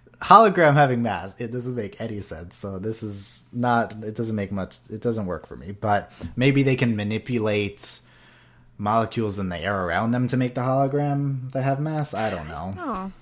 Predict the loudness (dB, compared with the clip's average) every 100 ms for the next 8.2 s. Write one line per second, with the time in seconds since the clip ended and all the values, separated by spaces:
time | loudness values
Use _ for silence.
0 | -6 -4 -4 -6 -8 -10 -14 -18 -18 -20
1 | -20 -20 -20 _ -10 -2 0 2 0 -4
2 | -8 _ _ _ _ _ _ _ -18 0
3 | 6 6 6 2 -6 2 4 4 4 2
4 | 2 0 -2 -6 -8 -10 0 4 4 2
5 | 0 4 4 4 6 8 6 4 0 -8
6 | -8 -2 0 0 -2 2 2 0 -4 -4
7 | -4 -4 -6 -8 -10 -10 -10 -10 -8 -8
8 | -10